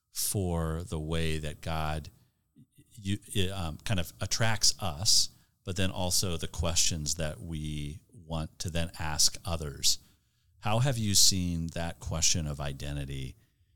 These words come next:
kind of play out, not just in,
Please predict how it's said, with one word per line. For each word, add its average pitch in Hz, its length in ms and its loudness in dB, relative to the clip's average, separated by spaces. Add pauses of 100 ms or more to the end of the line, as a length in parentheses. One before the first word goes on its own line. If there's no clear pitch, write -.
(680)
kind 92 180 2
of 73 60 -2
play 82 260 2
out, 76 280 0
not 87 200 -2
just - 360 0
in, 80 320 -4